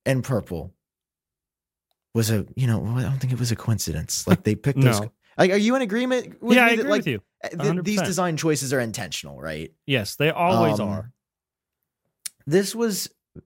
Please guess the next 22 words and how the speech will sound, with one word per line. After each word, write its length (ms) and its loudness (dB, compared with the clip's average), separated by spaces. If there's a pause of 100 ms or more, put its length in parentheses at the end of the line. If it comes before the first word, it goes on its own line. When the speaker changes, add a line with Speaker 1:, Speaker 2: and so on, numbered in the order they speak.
(140)
Speaker 1:
I, 280 2
I 40 0
kinda 300 -4
stretched 400 -8
on 100 -8
this 180 -6
one, 120 -6
I'll 80 -4
be 100 -6
real. 340 -6 (240)
I've 200 4
noticed 340 4
a 20 -4
Speaker 2:
<laughs> 20 -6
Speaker 1:
trend. 500 -2 (480)
The 100 -2
W 420 2
W 220 0
D 160 -2
C 220 0
invites 520 -2 (220)
generally 840 -2